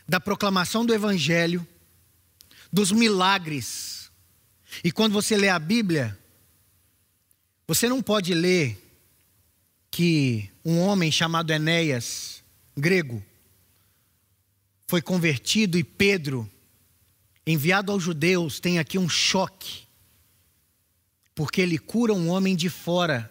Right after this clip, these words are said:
do arraial de Israel. E você não pode ler isso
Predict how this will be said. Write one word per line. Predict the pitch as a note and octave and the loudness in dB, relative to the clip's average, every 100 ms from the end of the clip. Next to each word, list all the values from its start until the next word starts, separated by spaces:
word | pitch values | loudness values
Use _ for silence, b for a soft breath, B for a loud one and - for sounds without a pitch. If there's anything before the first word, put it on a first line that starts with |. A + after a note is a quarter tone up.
| _ | _
do | C#3+ | -4
arraial | D#3 C#3 C#3+ C#3+ C#3 A#2 - _ _ | -2 0 0 0 -2 -6 -16 _ _
de | C3 | -6
Israel. | A2+ C3+ A#2+ G2 F2+ _ _ _ _ _ _ _ _ _ _ _ _ _ _ | -2 0 0 -4 -10 _ _ _ _ _ _ _ _ _ _ _ _ _ _
E | D3 | -4
você | F3 A#3 | -2 0
não | A#3+ | 0
pode | A#3 A3+ F#3+ | 0 0 2
ler | G#3 F3+ | 2 4
isso | G#3+ A#3 - - - - | 4 2 0 -6 -10 -14